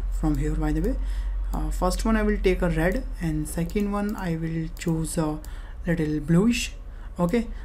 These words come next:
but right now here you can see we'll just able to see only mid color of both color, by the way, but which is we don't want. So what we have to do, we have to change the option only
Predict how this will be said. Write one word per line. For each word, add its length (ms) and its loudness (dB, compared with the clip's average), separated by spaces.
but 180 2
right 240 0
now 120 4
here 140 2
you 80 0
can 220 -4
see 240 -2
we'll 220 0
just 400 -4
able 320 2
to 140 4
see 240 0
only 560 2
mid 360 8
color 240 4
of 280 2
both 320 6
color, 240 0
by 160 0
the 120 -2
way, 180 0
but 160 0
which 160 -2
is 140 4
we 80 2
don't 280 4
want. 380 4
So 140 4
what 160 6
we 100 6
have 220 4
to 100 4
do, 80 4
we 140 4
have 100 0
to 40 -6
change 260 4
the 120 4
option 340 2
only 420 2